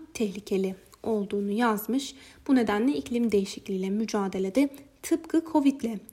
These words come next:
mücadele gibi cesaretle hareket edilmeli diyor. covid on dokuz nedeniyle üç milyondan fazla kişi hayatını kaybetti. Ancak bir iklim felaketinde çok daha fazla kişi hayatını kaybedebilir.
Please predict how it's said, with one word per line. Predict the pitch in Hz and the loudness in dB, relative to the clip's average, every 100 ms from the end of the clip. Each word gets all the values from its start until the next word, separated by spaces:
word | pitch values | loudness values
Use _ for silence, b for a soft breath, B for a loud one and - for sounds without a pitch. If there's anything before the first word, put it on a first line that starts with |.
| B B B | B B B
mücadele | 226 208 208 196 196 196 | -2 0 0 0 0 0
gibi | 226 320 | 0 0
cesaretle | 311 254 247 254 254 269 - 208 196 - - | 4 2 2 0 2 -2 -2 -8 -8 -14 -10
hareket | 220 202 202 208 | -2 -2 0 -2
edilmeli | 208 202 196 190 190 185 | 0 0 0 -2 -4 -4
diyor. | 214 208 285 - B B - | 0 0 0 -6 B B -4
covid | 233 247 | 0 2
on | 302 320 | 4 4
dokuz | 311 226 | 4 0
nedeniyle | 220 208 202 202 254 - | 0 0 0 2 0 0
üç | 320 320 240 | -2 -2 0
milyondan | 202 196 196 196 196 | 0 0 -2 -4 -6
fazla | 190 208 196 202 | -6 -8 -8 -8
kişi | 196 233 302 294 - | -10 -4 -2 -2 -2
hayatını | 233 208 208 262 277 | -2 0 -2 0 0
kaybetti. | 269 247 196 196 294 285 B B B | 2 -2 -2 -2 -2 -4 B B B
Ancak | - 226 233 233 240 | 0 2 2 -2 -6
bir | 233 - | -8 -10
iklim | - - 339 | -12 2 2
felaketinde | - 311 247 208 202 - 196 247 277 B B - | 4 2 4 0 -6 -4 2 2 2 B B -10
çok | - 302 - | -2 -2 0
daha | 208 | -2
fazla | 196 196 196 196 | -2 -4 -4 -8
kişi | - - 208 202 | -10 -6 -6 -6
hayatını | - 208 202 202 202 | -6 -4 -4 -4 -6
kaybedebilir. | 202 208 202 190 202 196 202 277 | -4 -6 -4 -4 -6 -4 0 -2